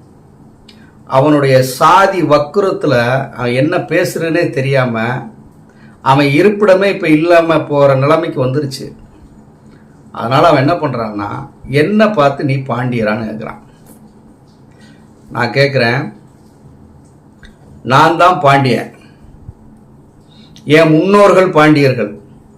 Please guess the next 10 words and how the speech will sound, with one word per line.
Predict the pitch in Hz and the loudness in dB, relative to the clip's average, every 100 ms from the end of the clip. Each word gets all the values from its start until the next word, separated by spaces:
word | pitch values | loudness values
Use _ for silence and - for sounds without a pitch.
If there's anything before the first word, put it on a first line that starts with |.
| - - - - - - | -20 -20 -20 -20 -20 -10
எப்படின்னு | 143 165 156 | -6 -2 0
கேட்குறியா? | 131 120 123 127 110 110 - - - - _ | 0 0 0 0 -2 -8 -16 -20 -20 -20 _
எனக்கு | 135 156 175 170 156 | 0 2 2 -2 -8
குலதெய்வம் | - 165 185 180 165 139 123 - - | 0 2 4 4 4 0 -4 -8 -4
பாண்டியராசா | 147 165 160 147 131 127 107 | 0 2 4 4 4 0 -2
கோயில். | 101 101 - - - - - - - - - - - - - - - - - - - - | -4 -8 -16 -20 -20 -20 -20 -20 -20 -20 -20 -20 -20 -20 -20 -20 -20 -20 -20 -20 -20 -14
அந்த | 120 123 | -6 -2
பாண்டியராசா | 123 151 180 185 175 170 165 147 | 0 2 4 6 6 6 4 4
கோயில | 139 135 123 | 4 4 4
தான் | 147 175 190 - - | 4 4 2 -2 -12